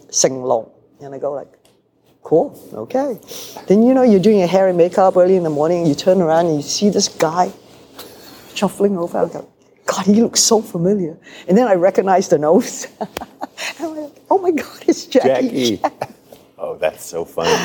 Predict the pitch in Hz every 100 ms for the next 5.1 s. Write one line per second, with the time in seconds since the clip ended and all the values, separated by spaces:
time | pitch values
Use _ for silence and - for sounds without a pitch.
0 | 80 - 101 110 123 113 110 101 113 110
1 | - - _ - - 110 117 117 85 82
2 | 71 - 80 - 82 147 - 135 156 147
3 | - 175 190 180 170 - 165 190 190 196
4 | 151 156 247 262 208 175 175 165 165 160
5 | 160